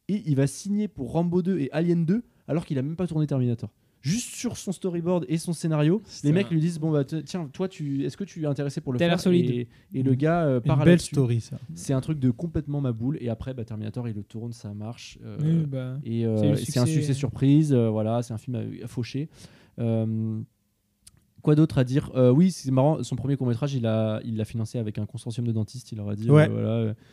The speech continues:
Speaker 1: il a monté, je crois,
Speaker 3: Très,
Speaker 1: entre
Speaker 3: très
Speaker 1: vingt ou
Speaker 3: bien.
Speaker 1: quarante mille
Speaker 3: Il a,
Speaker 1: dollars et il a fait un
Speaker 3: en gros,
Speaker 1: court-métrage.
Speaker 3: il est allé voir des dentistes pour, euh, leur demander de la thune. Il a réussi à récolter vingt mille balles et c'est avec ça qu'il a fait son <laughs> premier court-métrage.
Speaker 2: Normal.
Speaker 1: Un truc inspiré de Star Wars avec des, des robots
Speaker 3: Ouais.
Speaker 1: et tout. Et tu peux le trouver sur YouTube, mais en qualité dégueulasse.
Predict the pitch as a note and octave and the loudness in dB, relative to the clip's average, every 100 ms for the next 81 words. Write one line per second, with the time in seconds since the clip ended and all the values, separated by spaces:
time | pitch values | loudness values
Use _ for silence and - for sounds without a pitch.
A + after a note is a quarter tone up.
0 | - - - B2+ B2+ B2+ C3 - C#3+ C#3 | -20 -20 -8 -2 0 0 -4 0 2 6
1 | E3+ C3 D3 D3 C#3+ C3+ B2+ C#3 C3 B2+ | 4 6 4 6 4 2 0 -2 0 2
2 | C3+ C3+ B2 A2+ - F3+ F3 F3+ G3+ G#3+ | 2 2 0 0 0 2 2 2 2 0
3 | E3+ D#3+ D3+ D3+ D3 E3+ D3+ C3+ C3 D3 | 0 2 4 2 2 0 0 -2 -2 -2
4 | - F3 F3 - - - C#3 B2+ B2 A#2+ | -4 -10 -14 -16 -16 -6 -2 0 2 0
5 | A#2+ B2+ C#3 C#3+ C3 A#2 - D#3+ F#3+ G#3 | 0 0 0 0 0 -2 -2 -2 -2 -2
6 | D#3 C3 B2+ C3+ C3+ - C3 B2+ B2+ C3 | -4 -2 0 0 -2 -4 -2 -2 -2 -4
7 | B2 A#2+ C3 D3 D3+ C3+ C3 E3 - - | -2 -2 0 0 0 0 0 0 -6 -8
8 | B2 B2+ A#2 B2 D3+ D3+ D3 A2+ - - | -6 -4 -2 -2 -2 -2 -2 -4 -6 -4
9 | - - D3+ - - C3+ - F3+ E3+ E3 | -4 -2 -6 -6 -10 -10 -6 0 4 6
10 | D#3+ D#3+ F#3 F3+ D#3+ - E3+ D#3 - D3+ | 8 8 6 4 2 2 4 4 4 2
11 | D#3 E3+ F3 C#3+ C3+ C3 B2+ C3 C3 B2 | 4 4 4 4 2 2 2 2 2 4
12 | C#3 C#3 D3+ D3 F3 D3 - E3+ F#3+ G3+ | 2 4 4 4 -2 -6 -6 -6 -4 -2
13 | D#3+ D3 G3+ E3 B2 A#2+ A#2+ A#2+ A#2 A#2+ | 0 0 0 0 2 2 0 -4 -6 -4
14 | D3+ D#3 D3 E3+ - | -2 0 0 -2 -6